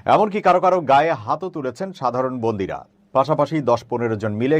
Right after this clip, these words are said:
গণধোলাইও দিচ্ছেন। মূলত ফ্যাসিবাদী শাসনামলে অপকর্মের কারণেই তোপের মুখে পড়ছেন তারা। একটি সূত্র নিশ্চিত করেছে, গত সপ্তাহে এক ভিআইপি আওয়ামী লীগ নেতা বিকেলে কারাগারের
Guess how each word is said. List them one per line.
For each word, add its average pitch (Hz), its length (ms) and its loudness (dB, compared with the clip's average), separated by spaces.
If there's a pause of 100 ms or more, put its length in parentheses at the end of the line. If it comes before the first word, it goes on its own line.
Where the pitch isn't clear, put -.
গণধোলাইও 131 920 0
দিচ্ছেন। 92 320 -10 (680)
মূলত 190 280 4 (100)
ফ্যাসিবাদী 185 540 2
শাসনামলে 160 560 0
অপকর্মের 147 600 0
কারণেই 156 400 0
তোপের 160 400 0
মুখে 135 220 -6
পড়ছেন 117 420 -2
তারা। 76 240 -2 (420)
একটি 127 300 0
সূত্র 151 300 -6 (100)
নিশ্চিত 139 400 -4
করেছে, 127 380 0 (460)
গত 151 360 2
সপ্তাহে 147 500 0 (120)
এক 120 240 0 (220)
ভিআইপি 151 520 0
আওয়ামী 123 440 2
লীগ 131 180 -6
নেতা 117 300 -2
বিকেলে 120 440 -2
কারাগারের 107 540 2